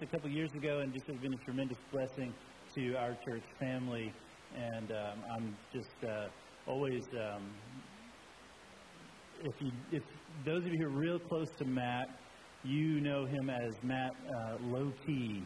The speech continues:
uh, McKinney, um, <laughs> because he plays the bass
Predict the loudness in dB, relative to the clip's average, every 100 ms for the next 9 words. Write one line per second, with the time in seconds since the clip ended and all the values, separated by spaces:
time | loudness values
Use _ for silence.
0 | -6 -14 -18 -18 -12 -2 -2 0 0 0
1 | 2 2 2 0 -6 -10 -16 -16 -14 -10
2 | -2 2 2 0 -4 -6 -8 -8 -8 -6
3 | -4 -4 -6 -6 -8 -14 -14 -16 -14 -8
4 | -2 0 0 0 0 2 0 0